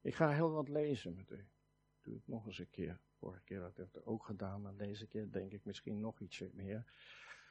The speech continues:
Omdat ik vind dat het woord van God op zich moet tot ons spreken,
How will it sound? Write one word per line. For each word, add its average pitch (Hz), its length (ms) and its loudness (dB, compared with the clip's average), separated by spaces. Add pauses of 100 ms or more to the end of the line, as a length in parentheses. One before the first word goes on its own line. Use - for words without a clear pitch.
(120)
Omdat 127 480 12
ik 135 120 8
vind 143 280 8
dat 135 140 6
het 113 180 2
woord 131 280 6
van 117 140 2
God - 360 -2
op - 220 -8
zich - 540 6 (760)
moet 131 680 8 (1300)
tot 147 220 8
ons 123 280 6
spreken, 165 800 12